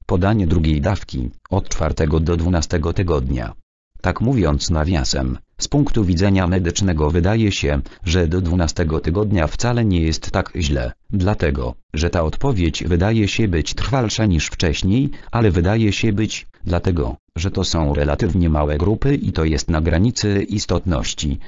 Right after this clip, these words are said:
podkreślił profesor Horban. W ocenie eksperta to jest kwestia dyskusji pomiędzy profesorami,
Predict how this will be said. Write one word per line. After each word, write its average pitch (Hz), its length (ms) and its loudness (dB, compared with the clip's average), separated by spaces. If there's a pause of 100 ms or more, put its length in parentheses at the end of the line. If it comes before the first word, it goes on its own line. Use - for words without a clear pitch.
(160)
podkreślił 87 760 0
profesor 78 680 0 (460)
Horban. 67 600 -2 (500)
W 85 80 -2
ocenie 73 420 0
eksperta 82 560 -2
to 110 140 0
jest 87 300 0
kwestia 85 520 -2
dyskusji 104 600 0
pomiędzy 87 460 0
profesorami, 82 840 0